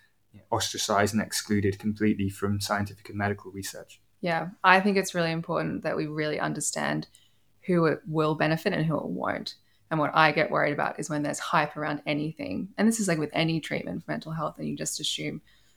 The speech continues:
Speaker 2: "Well, that will help everyone." And I think we need to be careful around that with
Speaker 1: And
Speaker 2: psychedelics.
Speaker 1: are there any good ideas about who it works for and who doesn't?
Speaker 2: I think we don't know 'cause we actually don't look at that. Most of the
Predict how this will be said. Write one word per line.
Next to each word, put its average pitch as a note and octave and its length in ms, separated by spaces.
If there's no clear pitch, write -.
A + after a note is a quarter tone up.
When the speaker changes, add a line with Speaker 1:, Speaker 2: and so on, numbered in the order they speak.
Speaker 2:
"Well, E3 100
that D3+ 180
will E3 80
help D#3 280
everyone." D#3 520
And - 220
I D3+ 80
think D3+ 240
we D3+ 60
need C#3+ 140
to - 120
be D3+ 80
careful - 560
around D3+ 340
that - 200
with - 100
Speaker 1:
And A#2+ 100
Speaker 2:
psychedelics. - 280
Speaker 1:
are C3 100
there B2+ 160
any B2 140
good B2 220
ideas B2 400
about A#2 300
who A#2+ 180
it - 100
works A#2+ 300
for C3 260
and A2+ 100
who A#2 140
doesn't? A#2 380
Speaker 2:
I E3+ 100
think A3 400
we G#3+ 100
don't G3+ 200
know A3 100
'cause G#3 140
we F#3 80
actually F3+ 260
don't E3+ 240
look D#3+ 240
at - 120
that. - 260
Most D#3+ 280
of D#3+ 180
the C#3 280